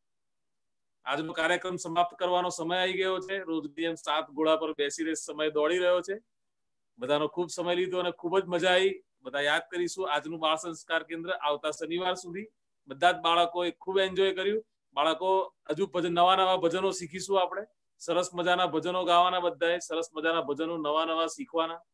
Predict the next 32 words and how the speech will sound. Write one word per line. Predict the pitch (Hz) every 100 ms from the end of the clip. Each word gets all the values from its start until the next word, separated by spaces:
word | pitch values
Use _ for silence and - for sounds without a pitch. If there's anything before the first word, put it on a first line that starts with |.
| _ _ _ _
અને | 127
આ | 143
જ | 156
રીતે | 165 147 165 160 147 _ _ 139
મમ્મી | 147 165
પપ્પાના | 165 - 170 170
લોહીમાં | 151 156 156 170 170 160 - _ _ _ _ _
શેર | - 170 170
શેર | 170 175 170
વધારો | 147 156 165 180
કરવાનો. | 180 175 175 185 - _ _ _ -
બધા | 131 127 175
ખુશ | 175 190 -
થશે. | 175 180 190 - _
ખૂબ | - 185 -
તાળીઓ | 170 175 185
પાડીશું | 180 175 175 190 170
બધા. | 143 185 - - - - -
બધાને | 135 147 165
ખૂબ | 165 196 196
enjoy | 185 180 185
કરાય-, | 185 175 151
કરાયું | 147 165 175 175
તમે | 170 165
લોકોએ. | 170 170 180
ઘણો | 139 147 165
ઘણો | 170 170
આભાર. | 165 170 180
આવતીકાલે | 139 139 127 156 156 156
આ | 160 156
જ | 185
રીતે | 196 160 196 208